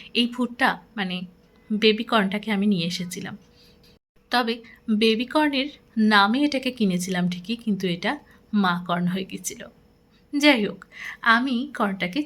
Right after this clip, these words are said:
ছাড়িয়ে নিয়েছিলাম। আপনারা চেষ্টা করবেন যে কর্নগুলো বাজারে বিক্রি হয়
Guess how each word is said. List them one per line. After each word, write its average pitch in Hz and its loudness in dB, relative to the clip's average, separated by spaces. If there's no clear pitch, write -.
ছাড়িয়ে 180 0
নিয়েছিলাম। 180 -4
আপনারা 269 -2
চেষ্টা 311 -4
করবেন 240 0
যে 214 2
কর্নগুলো 180 0
বাজারে 170 -2
বিক্রি 202 -6
হয় 233 -2